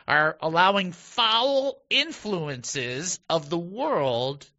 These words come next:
to affect us. But Jesus brought a different slant on life. In John fourteen twenty-seven, he said,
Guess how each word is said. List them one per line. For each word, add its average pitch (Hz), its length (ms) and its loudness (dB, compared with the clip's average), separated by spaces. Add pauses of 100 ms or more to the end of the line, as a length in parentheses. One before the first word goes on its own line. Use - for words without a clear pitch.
(100)
to 175 160 -4
affect 170 360 -8
us. - 340 -18 (1040)
But 151 140 -6
Jesus 214 380 -2
brought 226 260 6
a 165 80 2
different 208 560 0
slant 160 500 -4
on 147 240 -2
life. 127 300 -4
In 120 120 -8
John 151 300 0
fourteen 175 600 -6
twenty-seven, 180 520 -4
he 151 60 -4
said, 151 240 -2